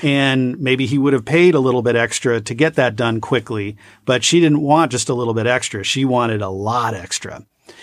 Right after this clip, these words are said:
And because she wanted so much, it forced it to court. And because it went to court, then all of this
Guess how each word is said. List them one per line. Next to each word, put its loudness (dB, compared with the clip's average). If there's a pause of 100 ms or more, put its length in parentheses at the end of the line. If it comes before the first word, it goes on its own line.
(160)
And 0
because -2
she 0
wanted 2
so 0
much, 0 (360)
it 0
forced 0
it 0
to -6
court. -4 (680)
And 0
because 0
it 0
went 0
to -4
court, 2 (440)
then 2
all 2
of 2
this 0